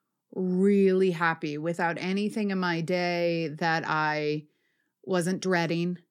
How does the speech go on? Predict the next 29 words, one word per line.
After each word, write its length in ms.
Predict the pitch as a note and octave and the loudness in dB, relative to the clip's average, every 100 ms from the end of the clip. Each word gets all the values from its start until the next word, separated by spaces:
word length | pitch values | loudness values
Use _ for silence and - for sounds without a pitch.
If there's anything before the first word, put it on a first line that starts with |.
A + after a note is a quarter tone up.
| _ _ - | _ _ -2
The 80 | A3+ | 0
thing 280 | D#4 D4+ | 4 6
is, 220 | D4+ B3+ A3+ | 6 4 2
and, 140 | G3+ | 0
and 200 | G#3 G3+ | 2 4
I 80 | G3 | 4
would 140 | G3 | 4
challenge 440 | G3+ B3 B3 A#3+ G#3 | 2 2 4 2 2
you, 140 | F#3 | 0
and 220 | F3+ F3 | 0 -4
Dean, 200 | F3+ G#3 | -2 2
I 120 | G3+ G3+ | 2 2
think 240 | A3 G3+ | 0 -2
that's 200 | G#3 - | -4 -2
where 240 | G#3+ G3+ | 0 2
you 320 | F#3 G3+ G3 G3 | 2 2 4 6
are, 340 | F#3 F3+ E3+ - _ _ _ | 4 4 0 -8 _ _ _
and 120 | G3+ | -6
Courtney, 380 | - A#3 A3 G3 - | -2 -2 0 -2 -2
you 540 | - F#3 F#3 A#3 G#3+ G3 | -4 -2 0 0 0 -2
were 240 | A3 G3+ G3 | -2 0 2
last 320 | F3+ E3+ - | 2 0 0
year 120 | F#3 | 0
as 180 | F3+ - | 0 -4
well, 420 | - E3 F3+ F#3 - - - _ | -6 -6 -6 -8 -12 -20 -20 _
is 260 | A#3+ A#3 - | 2 2 0
this 180 | A#3 | -2
idea 360 | A#3 A3 A#3 A#3+ | 0 0 0 2
of, 260 | G#3 G3 | 2 2